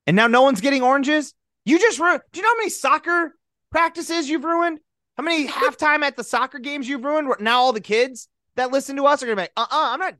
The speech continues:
Speaker 1: taking these orange slices. Are you joking me, right?" Wait, is it different? Can I ask you?
Speaker 2: Yeah.
Speaker 1: Is it different if they've already cut the orange open and put it
Speaker 2: Oh.
Speaker 1: into orange slices? Is there something about being able to see the flesh of the fruit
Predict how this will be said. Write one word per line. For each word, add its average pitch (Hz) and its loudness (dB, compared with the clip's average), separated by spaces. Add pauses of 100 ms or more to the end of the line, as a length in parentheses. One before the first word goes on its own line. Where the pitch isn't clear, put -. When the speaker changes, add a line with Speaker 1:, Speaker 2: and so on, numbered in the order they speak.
(120)
Speaker 1:
taking 160 -10
these 139 -8
orange 131 -2
slices. 160 -4
Are 214 -2
you 233 -2
joking 151 -6
me, 294 -6
right?" 302 0 (220)
Wait, 202 2 (260)
is 254 0
it 277 -4
different? 208 -4 (300)
Can 196 -6
I 220 0
ask 277 -2
you? 98 -14
Speaker 2:
Yeah. 143 -10 (100)
Speaker 1:
Is 139 -10
it 214 -6
different 269 -4
if 214 -6
they've 247 -4
already 240 0
cut - -4
the 254 -6
orange 233 -2
open 107 -4 (420)
and 165 -6
put 196 2
it 208 2
Speaker 2:
Oh. - 4
Speaker 1:
into 202 -4
orange 175 -2
slices? - -8
Is 202 -2
there 254 0
something 302 -6
about 320 -2
being 302 -6
able 285 -2
to 262 -2
see 254 -6
the 214 0
flesh 220 -6
of 220 -6
the 202 -6
fruit 185 -2